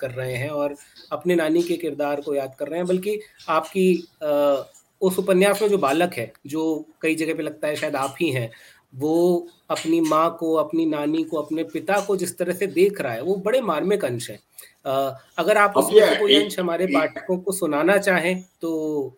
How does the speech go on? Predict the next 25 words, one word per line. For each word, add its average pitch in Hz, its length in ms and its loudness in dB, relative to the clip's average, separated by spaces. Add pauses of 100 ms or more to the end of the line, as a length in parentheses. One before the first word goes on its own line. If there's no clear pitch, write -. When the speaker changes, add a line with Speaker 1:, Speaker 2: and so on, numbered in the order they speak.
Speaker 1:
अ, - 20 -8
Speaker 2:
हाँ, 123 400 2
Speaker 1:
बड़ा 135 120 0
अच्छा 101 200 -4
Speaker 2:
हाँ, 127 80 4
मैं 160 80 4
Speaker 1:
होगा। 123 140 2
Speaker 2:
जरूर, 131 300 6
जरूर 143 560 4
सुनाऊंगा, 151 600 4
मगर 175 320 4
उसके 165 300 0
पहले 156 460 2
मैं 165 280 0
एक 143 120 -4
आपको 131 400 -2
प्रसंग 156 640 -4
पाठक 113 760 -8
का 117 120 -4
बता 95 380 -8
दूं। 85 180 -16 (920)
एक, 202 340 -2
अ, 151 260 2
महिला 131 560 2
थी, 139 600 -4